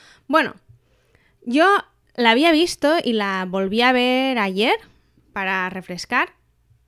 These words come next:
Y el ambiente, el tono de la película es muy diferente, ¿no?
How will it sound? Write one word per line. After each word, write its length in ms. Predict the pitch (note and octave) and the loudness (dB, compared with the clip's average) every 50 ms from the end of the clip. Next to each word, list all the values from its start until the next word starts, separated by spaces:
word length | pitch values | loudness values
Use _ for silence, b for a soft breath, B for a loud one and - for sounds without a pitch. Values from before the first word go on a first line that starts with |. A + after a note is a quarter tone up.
| _ _ _ _ - - _ _ _ _ _ - - - _ - | _ _ _ _ -20 -20 _ _ _ _ _ -20 -20 -20 _ -2
Y 280 | C#4 D4 D#4+ F4+ E4+ - - | 2 2 4 2 2 0 0
el 220 | - C#4 D4+ D#4+ | 2 4 6 6
ambiente, 640 | D#4 C#4+ B3+ A#3+ G#3+ A#3 B3+ C4+ D4 D#4 C#4+ - B3 | 6 6 4 2 2 2 4 4 4 2 2 0 0
el 180 | A#3 A#3+ A3+ | 0 0 -2
tono 140 | - C4 D4 | 0 0 2
de 80 | E4 D#4 | 4 4
la 120 | C#4 A3+ | 4 4
película 460 | A#3+ A#3+ B3+ C#4+ C#4 D#4 D#4+ F4 F4 - | 2 2 2 2 2 2 2 2 0 0
es 220 | - A#3+ A3 - | -2 -4 -2 -2
muy 480 | A3+ A3 G#3+ A3 A3+ A#3 B3+ D4+ F4 E4+ | -2 0 2 2 4 4 6 6 6 6
diferente, 600 | C4 B3 - G#3+ F3+ E3+ E3 E3+ E3+ E3+ - E3 | 4 2 0 -2 -4 -4 -4 -6 -6 -8 -6 -4
¿no? 160 | G3 C#4 F#4+ | -4 -4 -4